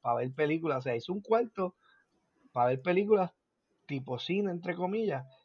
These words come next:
porque no es una máquina de esta Air de, de hacer popcorn,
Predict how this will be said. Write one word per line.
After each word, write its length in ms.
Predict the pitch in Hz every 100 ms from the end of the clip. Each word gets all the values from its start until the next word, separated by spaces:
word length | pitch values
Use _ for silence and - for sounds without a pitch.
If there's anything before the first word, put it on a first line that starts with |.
| _ -
porque 440 | 139 131 131 127 -
no 240 | 135 131 147
es 60 |
una 180 | 185 220
máquina 400 | 196 180 175 156
de 60 | 151
esta 600 | 156 170 151 135 127 123 - -
Air 320 | 147 147 139
de, 240 | 127 117
de 100 | 117
hacer 240 | 113 - 131
popcorn, 500 | 131 - 127 131